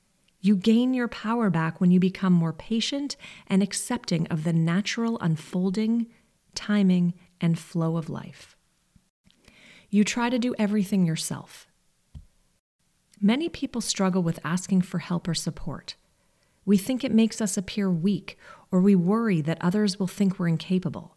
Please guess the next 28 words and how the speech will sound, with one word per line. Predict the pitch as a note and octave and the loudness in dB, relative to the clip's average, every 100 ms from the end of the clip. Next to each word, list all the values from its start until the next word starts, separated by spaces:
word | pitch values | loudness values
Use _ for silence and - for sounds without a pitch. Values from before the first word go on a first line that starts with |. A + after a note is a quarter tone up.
| _ _ _ _ _ _ | _ _ _ _ _ _
Or | G#3+ | 2
we | A#3+ | 2
don't | B3+ C4 C4 | 2 0 0
want | C4 | 0
to | |
be | A3+ A#3 | 2 4
a | |
burden | F3+ F#3+ G3+ G#3+ F3+ | 2 2 0 2 2
on | D#3+ D#3+ | 2 2
another | D#3+ E3+ F#3 | 0 0 -2
person, | - A#3 - F3 E3 | -2 -4 0 0 0
so | E3 | 0
we | E3+ F#3+ | -2 -2
isolate | - A3+ G#3+ G#3 D#3 | 0 -2 0 0 0
ourselves | D3 C#3+ - C#3+ C#3 C#3+ | -2 -4 -4 -4 -4 -4
or | D3+ D3+ - - - _ | -4 -4 -10 -20 -20 _
inadvertently | A#3+ B3+ G#3+ A3+ A#3 G3+ G3 F3 | 2 2 0 -4 0 -2 0 -2
push | E3 - A3+ - | 0 0 0 -4
people | - G3+ F#3 | -4 -2 0
away. | F3 E3+ E3+ F#3 - _ _ _ _ _ _ _ _ _ _ - | 0 0 -2 -6 -20 _ _ _ _ _ _ _ _ _ _ 0
This | G3+ A3 | 0 0
is | C4 | -2
a | C#4 | -2
recipe | A3 G3+ G3 A3 G#3 | 0 -2 -4 -4 -2
for | G3 - C#3+ | -4 -4 -6
burnout, | D3+ E3+ A3 C#4+ - - _ _ _ _ | 0 0 0 -4 -12 -20 _ _ _ _
resentment, | D#3 D3 E3 F3+ C4 D#4 - - _ _ _ - | -6 -2 -2 -2 -6 -8 -12 -16 _ _ _ -12
loneliness, | D#3 F3+ A3+ B3 C4 D4+ - - | -2 0 0 -2 -6 -8 -12 -14